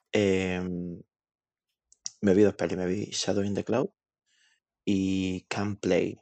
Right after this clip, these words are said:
una peli de de terror. Bastante, bastante buena. O sea, no tanto buena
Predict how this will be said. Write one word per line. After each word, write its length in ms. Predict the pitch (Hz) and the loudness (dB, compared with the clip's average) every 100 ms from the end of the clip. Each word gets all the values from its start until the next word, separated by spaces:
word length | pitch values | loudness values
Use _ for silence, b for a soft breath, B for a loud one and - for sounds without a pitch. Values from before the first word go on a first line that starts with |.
| _ _ - - | _ _ -20 -10
una 200 | - 98 | -4 -2
peli 200 | 90 90 | 0 0
de 420 | 101 98 95 92 90 90 - _ _ | 0 -2 -4 -8 -10 -14 -18 _ _
de 120 | 90 90 | -6 -4
terror. 260 | 87 87 - _ _ _ _ | -6 -8 -14 _ _ _ _
Bastante, 540 | 87 95 - 90 95 107 | -6 -4 -6 -10 -8 -8
bastante 380 | 101 101 95 | -8 -8 -6
buena. 220 | 90 101 104 | -6 -6 -12
O 440 | _ _ _ - | _ _ _ -8
sea, 360 | - 92 90 - - - b b b b b _ _ _ _ _ _ | -2 -2 -2 -10 -14 -14 b b b b b _ _ _ _ _ _
no 440 | - 87 104 110 110 | -8 -4 0 2 4
tanto 380 | 117 120 107 104 | 4 2 2 2
buena 360 | 107 120 151 | 2 -2 -8